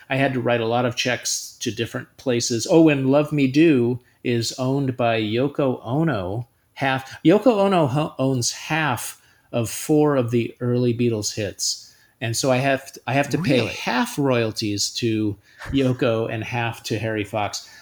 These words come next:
Speaker 1: So it was, you know, it's just a, it's an accounting thing. I've got a spreadsheet, and every quarter I have to write little tiny checks t-, to the Beatles. <laughs> So,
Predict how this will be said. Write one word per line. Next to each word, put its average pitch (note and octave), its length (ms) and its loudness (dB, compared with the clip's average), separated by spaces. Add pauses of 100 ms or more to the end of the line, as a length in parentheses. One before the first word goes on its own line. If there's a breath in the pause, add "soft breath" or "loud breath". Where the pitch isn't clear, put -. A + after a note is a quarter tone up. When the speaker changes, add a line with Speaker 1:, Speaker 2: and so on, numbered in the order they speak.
(160 loud breath)
Speaker 1:
So G3+ 240 4
it - 20 8
was, F#3+ 220 4
you G3+ 80 2
know, D#3+ 120 4
it's E3+ 200 2
just - 240 0
a, B2+ 240 0
it's B2+ 120 -4
an E3+ 80 2
accounting A#2+ 600 -4
thing. G2+ 280 -6
I've A2+ 140 -2
got B2 140 0
a B2 40 0
spreadsheet, G#2 720 -4
and G#2 100 -10
every A2 300 -4
quarter G#2+ 480 -4
I G#2 160 -4
have G#2 180 -6
to G#2 100 -6
write G#2+ 300 -6
little G#2+ 160 -8
tiny G#2 360 -8
checks - 640 -6
t-, C3+ 80 -16
to - 180 -10
the F#2+ 100 -8
Beatles. G2 580 -8 (200)
<laughs> - 320 -2 (520 loud breath)
So, C3+ 540 0